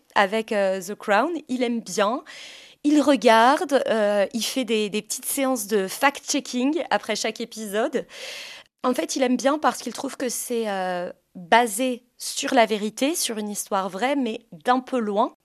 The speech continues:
Et c'est assumé, hein, de, de la part de The Crown, c'est inspiré d'une histoire vraie, on va peut-être en reparler un peu, un peu après. Et donc le prince Harry dit, « Bah, moi je préfère ça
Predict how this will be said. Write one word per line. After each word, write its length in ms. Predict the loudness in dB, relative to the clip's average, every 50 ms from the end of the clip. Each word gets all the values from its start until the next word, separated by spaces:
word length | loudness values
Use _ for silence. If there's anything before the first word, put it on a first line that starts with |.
| -4
Et 80 | -4 -2
c'est 140 | 4 6 6
assumé, 460 | 6 6 2 0 0 0 2 2 0
hein, 120 | 0 -2
de, 420 | -6 -6 -8 -8 -6 -6 -8 -8 -10
de 140 | -4 -4 -2
la 120 | -2 -2 0
part 220 | 0 -2 -2 -2
de 100 | -4 -8
The 140 | -8 -8 -10
Crown, 380 | -8 -4 -2 0 0 0 -2
c'est 260 | -4 -6 -6 -8 -10 -4 _ 0
inspiré 640 | 0 0 -2 -6 -10 -8 -6 -4 -2 0 0 -2
d'une 220 | -2 -4 -8 -10 -10
histoire 420 | -8 -10 -8 -2 0 0 0 0
vraie, 240 | -2 0 2 2 2
on 80 | 0 0
va 140 | -4 -8
peut-être 280 | -6 -4 -6 -4 -4 -6
en 40 | -8
reparler 400 | -8 -6 -6 -6 -6 -6 -6 -8
un 100 | -8 -8
peu, 360 | -8 -10 -10 -8 -8 -10 -10 -10 -10
un 100 | -10 -10
peu 140 | -8 -6 -6
après. 340 | -4 -6 -4 -4 -4 -4 -4 -6 -12 -18 -16 -16 -16 -16 -16 -18 -18 -16 -6
Et 80 | -4 -4
donc 220 | -2 -2 0 0
le 80 | 0 0
prince 240 | 0 -4 -4 -4 -2
Harry 220 | -2 -2 -2 -4
dit, « 180 | -4 -4 -4 -2
Bah, 180 | 0 0 0 0
moi 200 | -2 -4 -4 -4
je 80 | -4
préfère 360 | -4 -6 -6 -6 -6 -8 -8 -8
ça 380 | -8 -4 -2 -2 -2 -2 -4